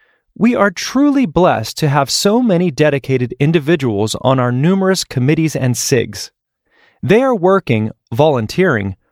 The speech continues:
harder than ever, expanding the quality of programs and the reach of the society. Eight, in spite of being in a virtual world this past year,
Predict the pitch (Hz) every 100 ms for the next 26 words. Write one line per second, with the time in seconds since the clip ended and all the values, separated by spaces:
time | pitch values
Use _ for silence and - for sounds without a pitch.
0 | _ - 214 233 226 208 180 117 101 -
1 | - _ _ _ - 139 - - 208 247
2 | 254 226 156 - 175 185 190 185 160 -
3 | 175 151 120 101 110 - _ 170 175 156
4 | 139 233 - 170 131 135 - 117 123 113
5 | 107 98 - _ _ _ _ _ _ _
6 | _ _ _ _ - 196 - - - _
7 | _ _ _ _ 208 226 - 262 285 285
8 | 143 151 160 165 160 123 120 107 - 156
9 | 170 185 165 117 131 139 110 101 110 -
10 | - 123 110 - 135 113 90